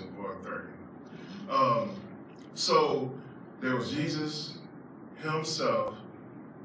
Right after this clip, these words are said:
then he was anointed.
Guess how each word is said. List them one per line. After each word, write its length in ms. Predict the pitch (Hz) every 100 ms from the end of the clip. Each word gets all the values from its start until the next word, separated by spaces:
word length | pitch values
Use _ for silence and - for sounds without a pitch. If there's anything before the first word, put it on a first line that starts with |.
| -
then 760 | - 190 226 208 - - - - - - - - - - -
he 80 | 254
was 220 | - -
anointed. 420 | - - - -